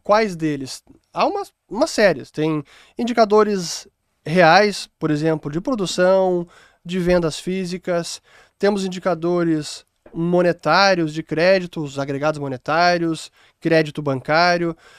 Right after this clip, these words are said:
os próprios preços da economia, taxas de juros, preços de fretes, preços de commodities, preço de petróleo, eh, spreads de juros, então diferencial de juros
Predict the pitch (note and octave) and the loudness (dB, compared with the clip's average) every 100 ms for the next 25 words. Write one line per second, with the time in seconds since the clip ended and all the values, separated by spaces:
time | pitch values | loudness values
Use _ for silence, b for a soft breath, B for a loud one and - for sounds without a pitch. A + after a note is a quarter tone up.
0 | b b _ F#3 - A#3+ A#3+ - G#3+ A#3 | b b _ -6 2 2 0 -4 0 0
1 | A3+ G#3 F#3 F3 F3 F3 D#3+ D#3 G#3 G#3 | 0 -6 -4 -2 -2 -2 -2 -2 -2 -2
2 | E3+ - _ - F3 F3 D3+ B2+ D#3 G3+ | -4 -8 _ -2 -2 -2 -6 -6 -4 -2
3 | G#3 F#3+ F#3 F3 - F3+ F3 F3 D3 C3+ | -2 -2 -4 -4 -6 -4 -4 -4 -10 -8
4 | D#3+ F3 F#3+ F3+ F3+ - - F3 E3+ E3 | 0 4 4 2 -8 -10 -4 -2 -2 -6
5 | D#3 D#3 D3+ C#3 C#3+ F#3+ F#3+ F3 F3+ F3 | -8 -4 -2 0 2 2 2 -2 -8 -8
6 | - b b - E3+ E3 D3 C#3+ B2+ C#3+ | -10 b b -4 -2 -4 -6 -8 -4 0
7 | E3+ F#3+ F#3 E3+ D#3+ b b b b - | 2 2 2 -2 -4 b b b b -8
8 | C#3+ C#3 C#3 C3 C3+ _ - E3 - G3+ | -4 -2 -2 -4 -6 _ -8 -6 0 2
9 | A3 G3 F3 E3+ D#3+ G#3 F3+ D#3+ D#3+ D#3 | 2 0 -4 -6 -2 -2 -2 -4 -6 -4
10 | F3 D#3+ - G3 G3+ F3 D#3 D#3+ F#3+ F#3 | -4 -4 0 2 2 0 -6 -4 -4 -2
11 | E3+ - | -4 -6